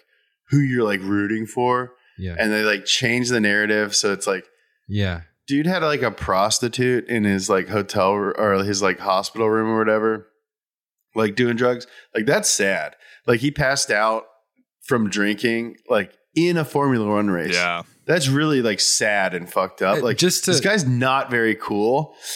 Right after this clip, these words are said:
Speaker 1: And the, like, the way that they present him, like, in the movie is, like, just, like, fucking A, right?
Speaker 2: Yeah, you wanna be this
Speaker 1: Like,
Speaker 2: dude, right?
Speaker 1: fucking A. Like, that ugly guy who got all burnt up, like, didn't win.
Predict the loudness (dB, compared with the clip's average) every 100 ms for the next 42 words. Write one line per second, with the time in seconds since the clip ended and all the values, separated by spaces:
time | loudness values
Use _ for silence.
0 | -4 -2 0 0 -2 0 0 2 2 0
1 | -2 0 0 0 0 0 -2 0 0 -2
2 | -2 -2 0 2 2 2 2 2 2 0
3 | 0 -2 0 -2 -4 _ _ _ -4 -2
4 | 0 -2 0 2 2 2 4 2 0 -2
5 | 0 0 0 0 0 2 2 2 2 0
6 | -4 -10 -2 -2 0 -2 0 0 2 2
7 | 0 0 0 0 0 2 0 0 0 2
8 | 2 0 0 0 -2 0 0 0 0 0
9 | 0 -6 -20 _ _ _ _ _ -2 -2
10 | 0 0 0 0 0 0 -2